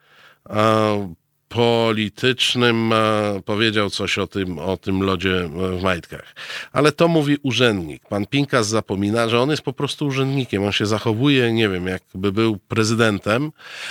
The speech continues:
a jest, e, urzędnikiem. E, i jako urzędnik powinien nam po prostu udzielić informacji,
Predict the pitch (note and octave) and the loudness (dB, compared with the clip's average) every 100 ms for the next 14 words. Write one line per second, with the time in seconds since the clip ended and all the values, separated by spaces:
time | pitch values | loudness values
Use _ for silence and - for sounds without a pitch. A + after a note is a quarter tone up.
0 | - - - A#2 B2 B2+ B2 G#2 A#2 A#2+ | -14 -12 2 6 6 6 2 2 2 2
1 | B2 - - B2+ A#2+ A#2+ A#2+ B2 A#2+ A#2+ | 2 -2 0 2 4 4 4 2 2 0
2 | A#2+ A#2+ A#2+ A#2+ - A#2 A2+ B2 A#2 G#2 | 0 0 0 -2 -2 0 2 2 2 0
3 | - A#2+ D3+ C#3+ - - - - G#2 A2 | 2 2 2 -6 -18 -18 -18 -2 2 2
4 | G#2+ A2+ B2 F#3+ - F#3 C3 A#2+ A2+ C3+ | 2 4 6 6 4 -2 0 0 2 0
5 | D#3 C#3 B2 F3 F#3+ D#3 D3 C#3 D3+ - | 0 0 2 4 4 4 2 2 -2 2
6 | F3 F#3+ - C3+ G2+ A#2+ A2 F#2 G2 - | 2 2 -2 -2 0 0 0 -4 -8 -10
7 | F2 E2+ - - A#2 D3+ | -10 -10 -10 -8 -8 -8